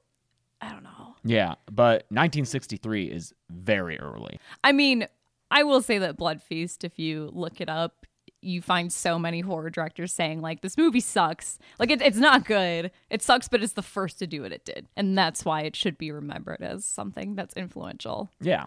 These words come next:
Speaker 2: I haven't seen it yet. Uh, I probably should, since we're talking about
Speaker 1: Yeah.
Speaker 2: it.
Speaker 1: It's about a food caterer that kills women so he can use them in rituals for his Egyptian goddess that he worships. So that's
Speaker 2: All right.
Speaker 1: fine. I would watch it.
Speaker 2: Glad they kept the plot simple.
Speaker 1: <laughs>
Speaker 2: <laughs>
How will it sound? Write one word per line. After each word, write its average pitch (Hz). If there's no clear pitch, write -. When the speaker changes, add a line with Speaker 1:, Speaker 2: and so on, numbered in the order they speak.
Speaker 2:
I 120
haven't 139
seen 139
it 151
yet. 156
Uh, 98
I 87
probably 110
should, 127
since 95
we're 101
talking 110
about 92
Speaker 1:
Yeah. 90
Speaker 2:
it. -
Speaker 1:
It's -
about 220
a 208
food 214
caterer 208
that -
kills 185
women 170
so 165
he 175
can 170
use 170
them 160
in 151
rituals 180
for 156
his 175
Egyptian 226
goddess 180
that -
he 170
worships. -
So -
that's 90
Speaker 2:
All 92
right. 131
Speaker 1:
fine. -
I 254
would 339
watch 165
it. 160
Speaker 2:
Glad 104
they 107
kept 113
the -
plot 117
simple. 131
Speaker 1:
<laughs> 262
Speaker 2:
<laughs> -